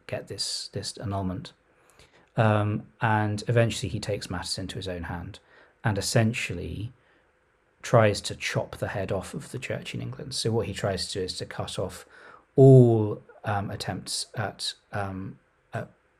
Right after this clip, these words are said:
some kind of appeal to the papacy, which of course was what Catherine was trying to do. Catherine was appealing her case constantly to Rome, um, in order to ensure that,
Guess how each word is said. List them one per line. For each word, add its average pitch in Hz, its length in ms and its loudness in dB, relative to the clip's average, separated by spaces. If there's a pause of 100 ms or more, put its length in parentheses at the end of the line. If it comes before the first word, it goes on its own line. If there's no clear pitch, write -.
(460)
some 107 320 -2
kind 101 260 -4
of 92 80 -8
appeal 92 360 -8
to - 160 -12
the 95 80 -8
papacy, 101 540 -10 (400)
which 123 120 4
of 127 100 4
course 113 200 2
was 104 120 -6
what - 140 -4
Catherine 131 380 2
was 113 80 -12
trying 107 220 -12
to - 60 -16
do. 123 140 -12
Catherine 101 380 -8
was 92 80 -8
appealing 98 380 -8
her 87 120 -10
case 90 300 -10
constantly 98 500 -8
to 92 100 -10
Rome, 87 380 -6 (600)
um, 104 440 0
in 107 140 -2
order 98 280 -4
to - 340 -6
ensure 95 420 -2
that, 95 260 -6